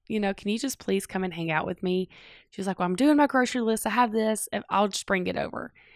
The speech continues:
So she literally just picked up her life with her grocery list and her computer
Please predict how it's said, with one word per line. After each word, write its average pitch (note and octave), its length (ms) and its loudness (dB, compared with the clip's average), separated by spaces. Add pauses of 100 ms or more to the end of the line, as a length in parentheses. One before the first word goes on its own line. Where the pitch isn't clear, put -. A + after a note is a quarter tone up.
(280)
So - 200 -8
she C#4+ 320 2
literally C#4 440 2
just A3 240 -2
picked - 240 -4
up A#3 140 2
her G#3 240 0
life - 500 -4 (100)
with G#3 220 0
her B3 160 2
grocery F3 420 0
list E3 360 -2
and F#3+ 140 -2
her A3 120 -2
computer E3+ 720 0